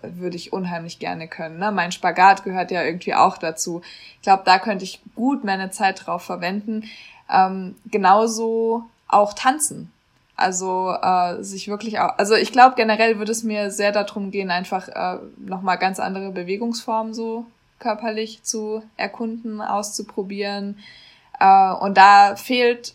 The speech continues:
ja, wenn man wirklich viel läuft, viel Fahrrad fährt, viel schwimmt, eben auch einfach Zeit für, ne? Es ist ja nicht so, als würde ich das gar nicht machen. Ich mache ja hier auch immer mal was an den Ringen, aber halt nicht so ausführlich, wie man's machen müsste, um da wirklich so eine Art Perfektion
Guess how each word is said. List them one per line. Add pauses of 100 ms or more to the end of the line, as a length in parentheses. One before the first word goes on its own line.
(120)
ja,
wenn
man (240)
wirklich (320)
viel
läuft,
viel
Fahrrad
fährt,
viel
schwimmt, (220)
eben
auch
einfach
Zeit
für,
ne?
Es
ist
ja
nicht
so,
als
würde
ich
das
gar
nicht
machen.
Ich
mache
ja
hier
auch
immer
mal
was
an
den
Ringen,
aber
halt
nicht
so (300)
ausführlich,
wie
man's
machen
müsste,
um
da
wirklich
so
eine
Art
Perfektion